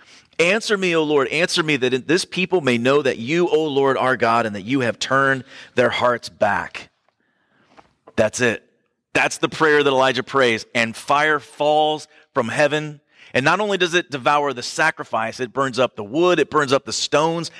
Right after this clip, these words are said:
I've never even seen fire burn up stones before. And he had had them dig this huge trench around it and dumped a bunch of water on it just to make it even more impossible to burn up. And God burned the whole thing up, just in case there was any doubt.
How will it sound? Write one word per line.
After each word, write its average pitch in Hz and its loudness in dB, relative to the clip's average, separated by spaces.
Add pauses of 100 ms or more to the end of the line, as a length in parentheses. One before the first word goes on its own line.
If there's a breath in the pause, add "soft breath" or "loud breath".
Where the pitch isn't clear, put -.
I've 143 0
never 160 -2
even 131 -2
seen 156 -4
fire 143 2
burn 139 -4
up 135 -4
stones 143 -4
before. 156 0 (480 loud breath)
And 143 0
he 165 4
had 156 2
had 165 2
them 160 -2
dig 156 -2
this 151 -6
huge 202 -2
trench 185 0
around 180 2
it 147 0
and 120 -12
dumped 160 0
a 160 -2
bunch 151 0
of 131 2
water 151 2
on 175 2
it 160 -2
just 208 -4
to 143 2
make 147 -2
it 135 -2
even 123 -4
more 147 2
impossible 98 -2
to 90 -8
burn 101 0
up. 113 2 (360 loud breath)
And 113 0
God 117 0
burned 110 -2
the 101 -8
whole 113 0
thing 123 -2
up, 101 -2 (1080)
just 127 0
in 107 -2
case 110 0
there 104 2
was 95 -2
any 92 -4
doubt. 85 0